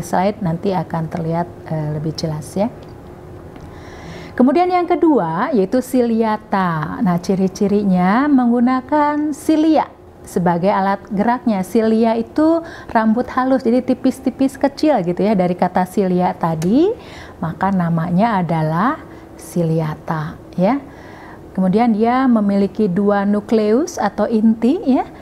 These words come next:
yaitu makronukleus yang berukuran besar dan mikronukleus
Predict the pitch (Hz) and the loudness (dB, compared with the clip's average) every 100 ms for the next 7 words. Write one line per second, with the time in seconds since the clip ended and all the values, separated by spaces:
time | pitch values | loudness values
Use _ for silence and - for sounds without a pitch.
0 | - 208 190 190 220 214 196 196 190 - | -10 -2 -2 0 0 2 2 0 -4 -6
1 | 220 208 196 180 175 175 180 180 233 349 | -2 0 2 0 -2 -2 0 2 2 0
2 | - 196 175 170 180 170 185 180 175 175 | 0 2 2 2 0 0 0 0 -2 0
3 | 202 294 - 208 180 262 - - - - | 0 0 0 0 2 0 -4 -14 -20 -20
4 | - - 185 185 - - 214 233 240 214 | -20 -6 -2 -2 -2 0 2 2 0 -2
5 | - 214 220 180 - - - | 0 2 2 0 -4 -14 -16